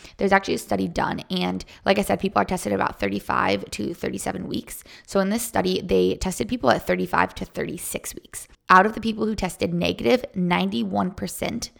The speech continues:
of them were still negative when they were tested during labor. But the other nine percent became G B S positive. So that means that they tested negative during that thirty-five to thirty-six weeks and then it became positive within the last couple weeks of their pregnancy. So nine percent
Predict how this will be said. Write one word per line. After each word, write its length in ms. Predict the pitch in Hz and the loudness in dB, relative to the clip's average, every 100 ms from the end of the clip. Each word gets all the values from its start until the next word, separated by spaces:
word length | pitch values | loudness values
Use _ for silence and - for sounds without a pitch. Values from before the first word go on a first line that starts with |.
| - - - | -20 -20 0
of 140 | 220 226 | 2 4
them 280 | 247 262 | 2 2
were 140 | 208 190 | -2 -4
still 420 | - - 190 190 | -4 0 2 2
negative 540 | 185 - 180 196 214 226 | 0 -2 0 2 2 2
when 160 | 196 185 | -2 0
they 80 | 185 | 0
were 80 | |
tested 480 | 175 175 - - - | 0 -2 -4 -6 -4
during 240 | - - 110 | -4 -4 -4
labor. 420 | 107 - - - - - | -6 -6 -8 -12 -20 -4
But 140 | 190 185 | -2 0
the 140 | 190 | 4
other 360 | 208 220 196 - | 4 6 4 4
nine 320 | 190 190 202 226 | 0 2 2 0
percent 460 | 196 - 175 - - _ - | -2 -2 -2 -4 -8 _ -8
became 320 | 196 190 180 | -2 0 0
G 120 | 180 | -2
B 140 | 180 185 | 0 0
S 120 | 175 | -2
positive. 600 | - - - - - - - - | -2 0 0 -2 -8 -8 -14 -20
So 180 | - 202 | 0 6
that 120 | 185 | 6
means 160 | 185 185 | 4 2
that 120 | 185 | 2
they 80 | 175 | 2
tested 320 | 170 170 196 | 0 -2 -2
negative 540 | - 190 196 95 127 175 | 0 2 4 4 2 0
during 200 | 135 - | -2 0
that 180 | - | -4
thirty-five 720 | - 190 185 - 180 165 180 - | -2 -2 0 2 4 4 2 -4
to 100 | - | -8
thirty-six 480 | - - - - | -6 -2 -2 0
weeks 300 | - 196 - - | 0 0 -2 -4
and 140 | 196 | -2
then 200 | 185 180 | 0 -2
it 60 | - | -6
became 240 | 175 - | -4 -4
positive 640 | - - - 190 - - - - _ _ | 0 4 4 4 -2 -4 -10 -20 _ _
within 220 | - 190 180 | -8 -4 -2
the 80 | |
last 180 | - - | -2 -2
couple 220 | - - | -6 -8
weeks 160 | - - | -8 -8
of 60 | - | -8
their 80 | |
pregnancy. 500 | - - - - - - _ | -6 -8 -8 -8 -10 -10 _
So 160 | - 196 | 2 2
nine 340 | 180 170 190 | 4 4 2
percent 420 | 202 214 190 185 | 0 -4 -2 -4